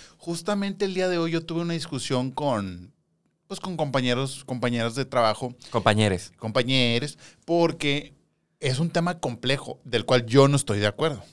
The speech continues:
Speaker 1: O sea, yo les decía, "A ver, vamos a ser sinceros. Las personas mayores de sesenta años, en su mayoría, no se puede generalizar, es obvio, pero las personas mayores de sesenta años,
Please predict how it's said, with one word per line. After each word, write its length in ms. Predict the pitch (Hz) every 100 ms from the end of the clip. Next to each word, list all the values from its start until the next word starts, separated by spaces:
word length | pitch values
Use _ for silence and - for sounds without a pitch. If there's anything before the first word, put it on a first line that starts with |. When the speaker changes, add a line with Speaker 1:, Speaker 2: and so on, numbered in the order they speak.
| _ _ _ -
Speaker 1:
O 100 | 110
sea, 120 | 127
yo 160 | 120
les 100 | 135
decía, 340 | 139 117 120 82 - _ _ _ _ -
"A 100 | 123
ver, 260 | 123 - - _ _ _ _ _ _ _ _ -
vamos 380 | 107 113 139 135
a 60 |
ser 180 | 117 120
sinceros. 500 | 117 117 95 73 - _ - _ _ _ _
Las 280 | 127 131 135
personas 560 | - 143 131 196 240 220
mayores 540 | 160 117 147 170 165
de 80 | 147
sesenta 360 | 110 127 131
años, 260 | 139 135 135
en 160 | 135 117
su 100 | 113
mayoría, 460 | 110 110 101 120 135
no 180 | 110 107
se 80 | 101
puede 180 | 120 139
generalizar, 440 | 123 98 87 92 110
es 120 | 104
obvio, 240 | 104 135
pero 180 | 127 113
las 240 | 117 110
personas 360 | - 117 131 175
mayores 280 | 160 143 156
de 60 |
sesenta 280 | 139 131 131
años, 280 | 110 98